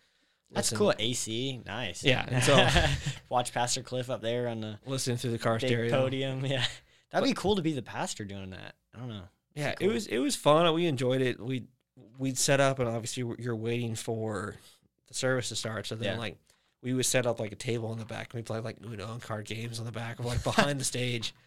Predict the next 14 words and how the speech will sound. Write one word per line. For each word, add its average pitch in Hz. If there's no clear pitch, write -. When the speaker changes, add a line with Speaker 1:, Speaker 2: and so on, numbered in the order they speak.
Speaker 2:
And 117
Speaker 1:
That's -
funny. 110
Speaker 2:
It -
was, 147
it 151
was 160
such 143
a 127
fun 120
time. 117
I 101
mean, 113
it, 80